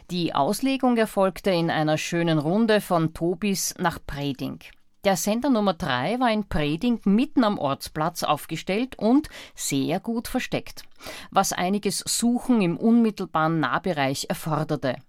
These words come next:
Alle Teilnehmerinnen und Teilnehmer konnten in der vorgegebenen Zeit das Ziel erreichen,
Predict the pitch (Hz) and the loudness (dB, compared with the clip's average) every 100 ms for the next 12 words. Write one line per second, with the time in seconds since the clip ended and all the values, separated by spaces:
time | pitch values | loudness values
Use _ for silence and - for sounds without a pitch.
0 | _ - - - - 175 165 170 156 220 | _ -20 -18 -6 -2 0 0 -2 0 2
1 | 208 190 190 185 180 156 - 170 180 214 | 4 4 2 2 2 0 0 -2 0 2
2 | 196 180 - 196 202 220 180 180 180 165 | 4 2 2 0 0 -2 0 2 0 0
3 | 190 190 208 185 170 170 160 160 165 156 | 0 0 -2 -4 0 2 0 0 0 0
4 | - - 180 - - 233 240 240 185 165 | -2 -4 -4 -4 -4 -2 0 0 2 2
5 | 165 190 - 226 | 2 2 0 0